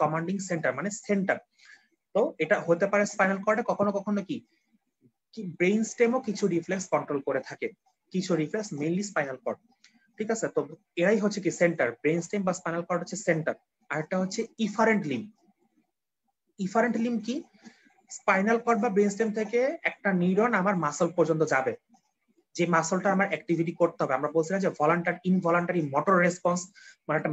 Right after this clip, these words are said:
muscle activity হবে। তো সেই মাসলে যে নিউরনটা command carry করে নিয়ে যাবে তার নাম হচ্ছে efferent neuron। আর যেই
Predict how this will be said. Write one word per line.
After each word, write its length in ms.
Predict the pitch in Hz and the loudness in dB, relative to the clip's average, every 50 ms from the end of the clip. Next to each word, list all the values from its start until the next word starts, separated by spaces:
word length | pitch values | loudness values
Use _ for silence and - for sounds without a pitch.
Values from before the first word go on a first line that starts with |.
| 143 | -2
muscle 180 | 143 147 - - 208 | -4 -2 0 -2 -2
activity 340 | 202 - 170 160 160 165 160 151 | 0 0 -4 -2 0 -2 0 0
হবে। 160 | 151 - 147 175 185 _ _ _ - - _ _ _ _ | 0 -2 -2 -4 -4 _ _ _ -20 -20 _ _ _ _
তো 60 | - 170 170 | 0 0 2
সেই 120 | - 208 190 180 165 | 4 2 2 4 2
মাসলে 260 | 160 156 - 196 202 185 | 2 2 2 0 0 2
যে 60 | 202 185 175 | 2 2 2
নিউরনটা 340 | 170 180 185 185 185 214 220 220 - _ - | 4 2 2 2 2 0 -2 -2 -2 _ 2
command 280 | 175 170 190 196 202 196 - | 2 4 4 2 0 0 0
carry 160 | 190 175 175 175 | 0 0 2 2
করে 120 | 185 180 170 160 | 2 2 2 2
নিয়ে 160 | 165 180 170 175 | 2 2 2 2
যাবে 140 | 160 175 220 - | 2 0 -2 -2
তার 120 | - 170 160 160 | -4 -4 -4 -4
নাম 80 | 160 165 | -6 -8
হচ্ছে 160 | 165 - 214 208 - 190 | -6 -8 -8 -8 -6 -8
efferent 300 | 180 - - 196 196 190 180 - | -8 -2 0 0 0 0 -2 -6
neuron। 240 | 156 143 135 123 113 - _ _ _ _ _ _ _ _ _ - - _ - 143 | -4 -2 -2 -2 -4 -6 _ _ _ _ _ _ _ _ _ -20 -14 _ -2 -2
আর 60 | 151 147 - | -2 0 0
যেই 140 | 190 196 | -2 -2